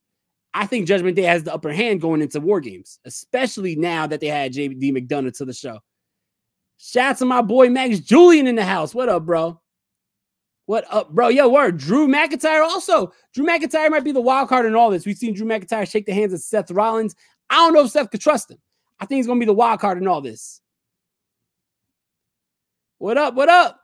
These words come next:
My man Dan. Shout out to Cage My I Q, y'all. Thanks for being here, bro.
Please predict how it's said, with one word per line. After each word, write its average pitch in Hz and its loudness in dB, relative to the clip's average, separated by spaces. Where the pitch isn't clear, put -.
My 202 -8
man 262 -4
Dan. 196 2
Shout 233 -2
out 226 -2
to 185 -6
Cage 220 0
My 220 -2
I 214 -4
Q, 202 -4
y'all. 151 -2
Thanks 208 0
for 208 -8
being 170 2
here, 143 -4
bro. 147 -6